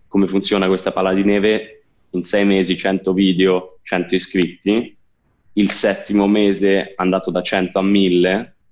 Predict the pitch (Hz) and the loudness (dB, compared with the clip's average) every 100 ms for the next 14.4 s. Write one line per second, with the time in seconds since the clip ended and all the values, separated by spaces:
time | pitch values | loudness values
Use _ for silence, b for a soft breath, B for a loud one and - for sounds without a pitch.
0 | _ _ - _ _ - _ 104 101 104 | _ _ -20 _ _ -20 _ 0 0 0
1 | 95 101 101 101 101 104 107 - - 98 | 2 2 4 2 2 0 -2 -10 -6 0
2 | 104 101 95 - 98 - 104 98 90 90 | 2 2 2 0 -6 -2 0 2 2 0
3 | 95 - 95 98 95 95 - 98 98 98 | -2 -2 -2 0 -2 -4 -2 0 0 0
4 | 98 98 95 90 90 - 87 87 87 87 | 0 0 0 -2 -4 -4 -4 -4 -2 -6
5 | - 90 85 - _ _ _ _ _ _ | -6 -8 -8 -12 _ _ _ _ _ _
6 | _ _ - - 104 98 98 101 92 92 | _ _ -20 -2 0 2 2 2 0 -4
7 | 92 92 92 - 95 92 - 92 90 92 | -4 -2 -4 -4 -4 -4 -6 -6 -4 -6
8 | - _ _ _ _ _ 98 98 95 95 | -6 _ _ _ _ _ -2 0 0 0
9 | 107 120 123 104 101 95 95 95 87 92 | 0 0 -2 -2 -2 0 -2 -2 -2 -4
10 | 92 92 87 85 82 - _ _ - - | -2 -4 -2 -4 -6 -14 _ _ -20 -20
11 | - 85 - 85 80 _ _ _ _ _ | -18 -16 -16 -16 -18 _ _ _ _ _
12 | _ _ - 64 50 50 - - _ - | _ _ -16 -16 -18 -20 -20 -20 _ -20
13 | - _ _ _ _ - 82 80 80 80 | -20 _ _ _ _ -10 -6 -6 -6 -10
14 | 78 76 78 78 | -12 -12 -12 -14